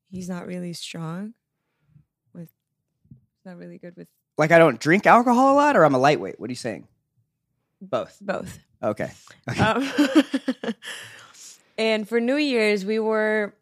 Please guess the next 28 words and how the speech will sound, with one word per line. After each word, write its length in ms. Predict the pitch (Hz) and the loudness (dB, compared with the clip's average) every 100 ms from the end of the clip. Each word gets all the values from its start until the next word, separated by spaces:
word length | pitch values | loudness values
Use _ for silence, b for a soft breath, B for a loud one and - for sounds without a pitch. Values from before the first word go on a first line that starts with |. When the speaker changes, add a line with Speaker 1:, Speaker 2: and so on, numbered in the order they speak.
| _ _ _ _ _ | _ _ _ _ _
Speaker 1:
with 180 | 233 247 | -2 0
João 340 | - 240 208 | -2 -4 -2
and 100 | 240 | -4
Tasha 400 | 269 262 220 214 220 202 | -6 -2 -2 -2 -2 -2
and 80 | 190 | -2
a 40 | 185 | -4
bunch 240 | 190 190 | -6 -4
of 100 | 233 | -6
my 160 | 240 254 | -6 -6
friends, 600 | - 208 202 202 190 185 | -4 -4 -2 -4 -8 -8
and 260 | 180 175 - b b b b b _ _ _ _ _ _ 208 | -8 -8 -14 b b b b b _ _ _ _ _ _ -8
we 100 | 226 | -4
were 360 | 240 233 226 - _ _ _ - | -2 -4 -6 -12 _ _ _ -2
at 120 | 208 | 0
a, 200 | 226 220 - - | 0 -2 -6 -6
like, 180 | 208 208 | -6 -4
a 60 | |
house 640 | 202 202 208 214 220 185 - | -8 -6 -4 -2 -4 -8 -12
in 160 | 208 | -10
f-, 200 | 196 - - 208 | -10 -14 -20 -20
front 320 | - 208 214 | -8 -4 -2
of 180 | 233 214 | -2 -4
the 80 | 220 | -6
beach, 540 | 208 208 196 - - | -4 -6 -6 -8 -8
and 220 | - 202 | -6 -6
it 80 | 196 | -4
was 200 | 208 185 | -6 -6
just 400 | 220 214 - - | -6 -8 -10 -10